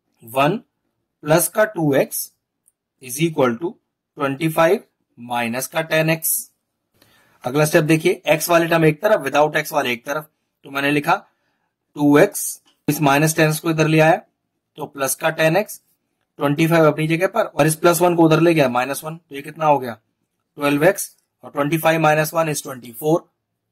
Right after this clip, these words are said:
अगला step, x is equal to, तो ट्वेंटी फ़ोर upon twelve, that is equal to two।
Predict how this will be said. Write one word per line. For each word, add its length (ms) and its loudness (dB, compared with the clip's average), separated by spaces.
अगला 280 0
step, 400 0
x 200 0
is 160 -4
equal 320 2
to, 160 -8
तो 80 -20
ट्वेंटी 420 -8
फ़ोर 400 -2
upon 360 -6
twelve, 280 -2
that 220 -8
is 140 -16
equal 260 -8
to 180 -8
two। 160 0